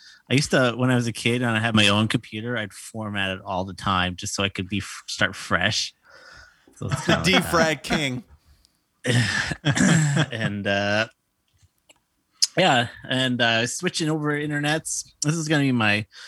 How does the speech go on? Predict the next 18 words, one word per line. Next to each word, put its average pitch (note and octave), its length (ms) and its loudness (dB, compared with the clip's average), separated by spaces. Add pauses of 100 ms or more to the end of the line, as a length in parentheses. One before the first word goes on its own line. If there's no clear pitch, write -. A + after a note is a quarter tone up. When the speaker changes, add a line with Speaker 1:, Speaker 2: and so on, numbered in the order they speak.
(140)
Speaker 1:
<laughs> - 340 0
I E3 60 2
started D#3+ 380 2
at D3 120 0
this D3 160 -2
house C#3+ 260 0
with B2 160 -6
Bell, A#2+ 380 0 (440)
then B2 120 -6
switched - 300 -8
to A#2+ 60 -4
Rogers. G#2+ 760 -2
Now A2 200 -2
I'm A2 60 0
switching G#2 280 -6
back G#2 200 0
to - 80 -4
Bell. F#2 400 0